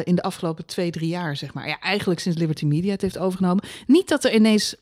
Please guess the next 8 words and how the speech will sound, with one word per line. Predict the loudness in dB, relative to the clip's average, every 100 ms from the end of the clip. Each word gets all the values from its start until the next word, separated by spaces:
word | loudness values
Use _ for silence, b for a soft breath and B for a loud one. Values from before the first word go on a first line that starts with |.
| _
avondraces | 0 2 4 4 4 2 -2
waren | -2 2 4
er | 6
natuurlijk | 4 4 2 2
al | 0
een | 2
tijdje, | 2 0 2 2 2
maar | 2 0